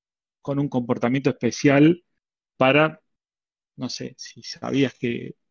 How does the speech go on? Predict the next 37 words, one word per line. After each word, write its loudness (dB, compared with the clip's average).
tenía, 2
si -10
sabías 2
que -4
apoyaba -2
la -2
causa, -4
si -8
a-, -6
si -6
apoyaba 2
el, -2
la -4
aportación -2
de 2
armas, 2
vos -4
decías 0
que -4
el -4
presidente -4
que -2
no -2
quería 0
que -6
vote 0
estaba 0
diciendo -2
lo -2
contrario 0
y -2
empezaban -6
a -6
hacer -8
los -12
fake -8
news -4